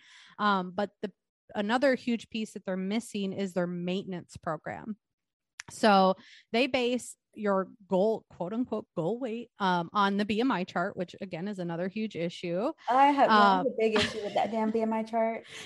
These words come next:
Speaker 2: That's why I hate
Speaker 1: it's
Speaker 2: when people ask me, "What's your B M I?" I don't know. I don't care.
Speaker 1: <laughs> Yeah. Like, B M I is the stupidest, most outdated, most racist,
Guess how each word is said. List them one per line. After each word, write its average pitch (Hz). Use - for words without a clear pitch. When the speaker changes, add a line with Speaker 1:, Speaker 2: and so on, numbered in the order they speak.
Speaker 2:
That's 277
why 262
I -
hate 269
Speaker 1:
it's -
Speaker 2:
when 277
people 285
ask 269
me, 311
"What's 359
your 508
B 480
M 453
I?" 453
I 254
don't 330
know. 302
I 285
don't 269
care. 214
Speaker 1:
<laughs> 740
Yeah. 247
Like, 214
B 262
M 302
I 240
is 208
the 208
stupidest, 262
most 196
outdated, 208
most 185
racist, 202